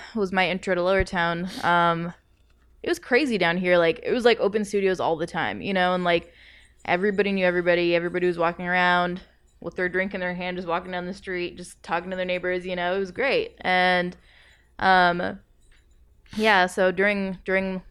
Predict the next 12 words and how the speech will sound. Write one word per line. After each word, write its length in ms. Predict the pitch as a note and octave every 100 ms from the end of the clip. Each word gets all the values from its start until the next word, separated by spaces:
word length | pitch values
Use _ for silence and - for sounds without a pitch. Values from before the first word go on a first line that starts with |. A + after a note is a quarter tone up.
| _ -
uh, 420 | F#2 F2 D#2 G#3+ -
those, 180 | G3+ F3 -
during 220 | F#3+ G3 F#3+
some 120 | F#3
of 40 |
those 120 | F3+
events, 300 | F3 F3 F3+
they 120 | F3+ F3+
would, 180 | F3+ F3+ _ - _ _ _ _ _ _ _ -
uh, 160 | G#3+ G3+
that 160 | F#3+
collective, 360 | F#3 A3+ A3+ G3